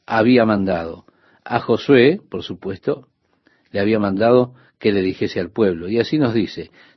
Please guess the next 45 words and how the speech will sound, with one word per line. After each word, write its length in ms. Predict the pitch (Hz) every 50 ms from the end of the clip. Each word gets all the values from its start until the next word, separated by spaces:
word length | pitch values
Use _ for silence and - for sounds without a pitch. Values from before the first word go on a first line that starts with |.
| _ -
"Todo 240 | - 165 170 151
lo 100 | 131 120
que 140 | 101 110 107
Jehová 260 | - 117 113 127 135
había 220 | 131 127 139 139 123
mandado 420 | 117 113 113 123 151 156 143 120
a 40 | 101
Josué 460 | - 104 104 101 - 190 202 208 202
que 120 | 202 120 104
dijese 360 | 101 92 - 135 117 - 113
al 120 | 101 98
pueblo, 440 | 101 - 123 123 123 123 135 139 135 _ _ - - - _ _
conforme 440 | - 143 147 139 131 180 190 185 175
a 60 | 165
todas 240 | 160 196 196 185 170
las 140 | 160 143 -
cosas 260 | - 165 - 160 135
que 120 | - 131
Moisés 540 | 113 107 104 104 - - 147 143 - - - _ _ _ _ _ _ _ _ -
había 320 | - 117 113 120 127 123 113
mandado 340 | 110 107 107 117 113 107 104
a 40 |
Josué." 460 | 98 - 101 90 - - 92 87 - _ _ _ _ _ _ _ _ -
Y 140 | - 180 202
el 140 | 202 180 139
pueblo 340 | 123 156 175 170 151 135 117
se 140 | - - 107
dio 260 | 117 139 151 143 -
prisa 340 | - 143 135 110 - 147 139
y 80 | 127
pasó. 440 | 101 - 87 - - - - - _ _ _ _ _ _ _ _ _ _ _ _ _ _ _ _ _ _ _ _ _ _ -
Y 120 | - 180
cuando 320 | 156 - 180 170 156 156 156
todo 220 | - 240 254 214
el 140 | 170 143 120
pueblo 300 | 120 185 208 190 160 135
acabó 340 | 117 92 113 123 151 185 165
de 120 | 139 127
pasar, 500 | 101 127 123 - - 143 127 117 120 117
también 340 | - 135 123 120 131 143 151
pasó 260 | 143 147 139 - 160
el 100 | 156 156
arca 220 | 156 156 - 156 147
de 120 | 143 139
Jehová 400 | 131 - 165 160 147 151 165 165